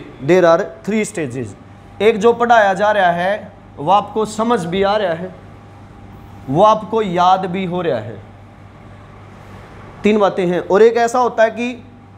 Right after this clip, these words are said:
ना समझ आ रहा, ना याद हो रहा। क्या क्या होता है? पहली बात, समझ आ गया, याद हो गया।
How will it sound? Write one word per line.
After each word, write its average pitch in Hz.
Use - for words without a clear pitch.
ना 208
समझ 226
आ 208
रहा, 202
ना 175
याद 127
हो 120
रहा। 117
क्या 196
क्या 240
होता 202
है? 196
पहली 240
बात, 143
समझ 240
आ 220
गया, 240
याद 131
हो 110
गया। 101